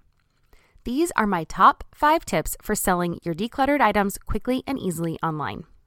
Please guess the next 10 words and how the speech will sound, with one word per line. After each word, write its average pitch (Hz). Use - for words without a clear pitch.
Regardless 208
of 302
which -
platform 226
you're 165
using, 147
the 214
number 240
one 302
tip -